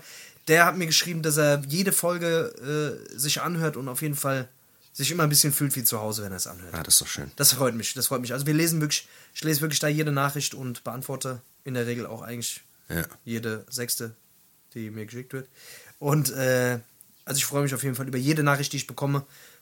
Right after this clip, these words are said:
Speaker 1: äh, bezüglich des Podcasts und neue Mucke
Speaker 2: Safe,
Speaker 1: ist
Speaker 2: mir geht's
Speaker 1: in
Speaker 2: genauso.
Speaker 1: der Mache, Leute. Neue Mucke ist in der Mache und, ähm, es kann sein, dass es bald mal knallt.
Speaker 2: Ich bin
Speaker 1: Ich
Speaker 2: gespannt,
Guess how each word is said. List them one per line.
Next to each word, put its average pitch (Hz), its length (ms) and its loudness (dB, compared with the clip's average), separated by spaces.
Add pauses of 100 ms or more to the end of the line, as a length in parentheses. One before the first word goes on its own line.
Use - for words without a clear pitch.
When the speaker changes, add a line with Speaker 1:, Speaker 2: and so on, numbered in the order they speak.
(120)
Speaker 1:
äh, 123 180 0
bezüglich 120 380 -4
des 113 140 -4
Podcasts 120 440 -6
und 117 200 -12
neue 117 220 0
Mucke 143 400 4
Speaker 2:
Safe, 113 200 6
Speaker 1:
ist 143 200 4
Speaker 2:
mir 170 80 2
geht's - 160 -2
Speaker 1:
in - 80 0
Speaker 2:
genauso. 143 200 6
Speaker 1:
der 127 120 2
Mache, 135 320 2
Leute. 101 320 -8
Neue 123 220 -4
Mucke 147 220 0
ist - 240 6
in 165 120 0
der 147 100 6
Mache 151 320 0 (480)
und, 139 440 2
ähm, 131 840 -2 (140)
es 131 220 4
kann 143 200 4
sein, 143 220 0
dass 135 80 -2
es 135 100 -2
bald 123 240 -6
mal 123 100 -6
knallt. 98 420 -8 (600)
Speaker 2:
Ich - 140 -4
bin - 60 2
Speaker 1:
Ich 95 80 10
Speaker 2:
gespannt, 90 380 0